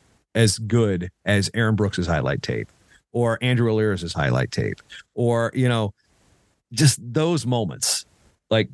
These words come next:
I'm not, I, I, I, I wasn't on Kyle Dake's stuff when he was in college, but now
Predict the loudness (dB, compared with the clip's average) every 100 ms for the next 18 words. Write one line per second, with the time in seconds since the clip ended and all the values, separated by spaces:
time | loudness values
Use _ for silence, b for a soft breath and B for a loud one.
0 | -20 _ _ _ -2 2 2 2 0 0
1 | 2 0 -2 -2 0 2 2 2 0 0
2 | 0 0 0 -2 0 0 0 2 2 2
3 | 2 0 0 -2 -6 -4 -2 0 0 -2